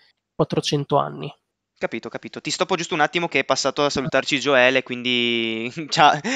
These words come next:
Speaker 2: ciao Gioele, grazie, grazie mille per essere passato.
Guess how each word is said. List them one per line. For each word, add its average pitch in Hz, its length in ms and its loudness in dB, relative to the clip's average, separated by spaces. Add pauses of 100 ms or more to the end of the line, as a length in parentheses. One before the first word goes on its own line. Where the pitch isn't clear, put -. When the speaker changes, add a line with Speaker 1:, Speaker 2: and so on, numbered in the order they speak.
Speaker 2:
ciao 143 160 2
Gioele, 139 260 6
grazie, 135 580 4
grazie 135 260 -4
mille 139 120 0
per 165 120 2
essere 139 200 -2
passato. 156 840 4